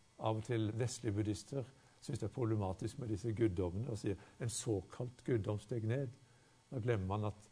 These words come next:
at fortellingene, man må på en måte ta fortellingen for det. Det er Indra eller Brahma som stiger ned og bønnfaller Buddha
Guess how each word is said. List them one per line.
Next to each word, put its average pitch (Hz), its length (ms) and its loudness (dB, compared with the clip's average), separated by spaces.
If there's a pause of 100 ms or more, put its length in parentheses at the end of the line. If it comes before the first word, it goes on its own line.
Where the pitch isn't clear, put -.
(160)
at 107 120 -6
fortellingene, 107 880 -2 (1300)
man 120 180 -4
må 104 80 -2
på - 180 -8
en 120 100 -2
måte 113 200 -4
ta 107 200 -2
fortellingen 101 580 -2
for 117 140 -10
det. 101 180 -6 (500)
Det 117 100 -2
er 120 180 2
Indra 123 400 2 (360)
eller 104 160 -2
Brahma 117 340 0
som 113 160 -4
stiger 104 320 0
ned 101 200 0
og 104 140 -2
bønnfaller 104 560 0
Buddha 98 320 -2